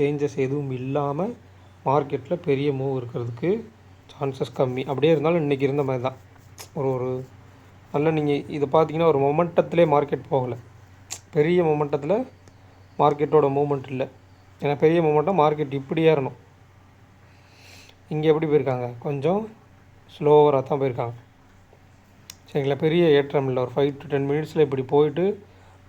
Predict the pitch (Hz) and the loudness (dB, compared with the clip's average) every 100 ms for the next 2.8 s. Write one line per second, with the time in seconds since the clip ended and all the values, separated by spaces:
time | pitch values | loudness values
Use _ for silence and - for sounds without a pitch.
0 | - 135 151 151 143 139 139 131 135 147 | -4 2 2 2 0 0 0 -2 0 2
1 | 139 135 143 143 135 127 117 127 135 143 | 2 2 0 0 0 0 -2 -2 -2 -2
2 | 180 - 147 151 151 139 160 | -4 0 2 2 2 2 0